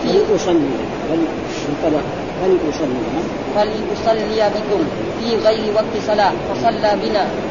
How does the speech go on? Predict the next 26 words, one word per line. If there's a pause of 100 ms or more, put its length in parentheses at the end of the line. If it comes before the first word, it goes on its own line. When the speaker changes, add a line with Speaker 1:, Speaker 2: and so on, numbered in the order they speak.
Speaker 1:
فقال
رجل (160)
لثابت: (360)
'أين
جعل
أنسا
منه؟'
قال:
'جعله (260)
على (120)
يمينه.' (340)
ثم
دعانا
لنا، (280)
ثم
دعا
لنا (200)
أهل، (380)
أهل
البيت (320)
بكل (160)
خير
من (100)
خير
الدنيا
والآخرة.